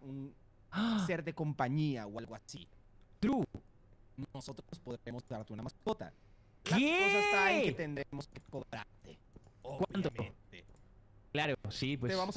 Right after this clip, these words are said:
Speaker 1: a cobrar una dedita
Speaker 2: Oh.
Speaker 1: o dos diamantes.
Speaker 2: Mira, toma, dedita, ahí está. Yumba.
Speaker 1: Venga, tu madre, esto fue fácil.
Speaker 2: <laughs> Oye, me acabas de
Speaker 1: Vas a
Speaker 2: ratear, me acaba de ratear
Speaker 1: recepción.
Speaker 2: este cabrón.
Speaker 1: No, no, no,
Speaker 2: Ah,
Speaker 1: no,
Speaker 2: no.
Speaker 1: no, no, no.
Speaker 2: Ah,
Speaker 1: Vas
Speaker 2: va,
Speaker 1: a
Speaker 2: va, va.
Speaker 1: recepción y te darán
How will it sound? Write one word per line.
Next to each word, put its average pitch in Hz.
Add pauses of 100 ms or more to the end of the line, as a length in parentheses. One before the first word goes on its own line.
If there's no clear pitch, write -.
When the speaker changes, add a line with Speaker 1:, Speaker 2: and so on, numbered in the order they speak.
Speaker 1:
a -
cobrar 214 (120)
una 202
dedita 165 (840)
Speaker 2:
Oh. 101 (140)
Speaker 1:
o 262 (280)
dos 202
diamantes. 143 (560)
Speaker 2:
Mira, 139
toma, 123
dedita, 139
ahí 131
está. 113 (480)
Yumba. 123
Speaker 1:
Venga, 160
tu 214
madre, -
esto -
fue 175
fácil. 185 (140)
Speaker 2:
<laughs> -
Oye, -
me 156
acabas 170
de 208
Speaker 1:
Vas 202
a -
Speaker 2:
ratear, 262
me 214
acaba 294
de 294
ratear 262
Speaker 1:
recepción. 311
Speaker 2:
este -
cabrón. 269 (140)
Speaker 1:
No, 262
no, 415
no, 427
Speaker 2:
Ah, -
Speaker 1:
no, 453
Speaker 2:
no. 427
Speaker 1:
no, 415
no, - (180)
no. - (160)
Speaker 2:
Ah, 131
Speaker 1:
Vas 127
Speaker 2:
va, 120
Speaker 1:
a 113
Speaker 2:
va, 104
va. -
Speaker 1:
recepción 185 (300)
y 226
te 202
darán 165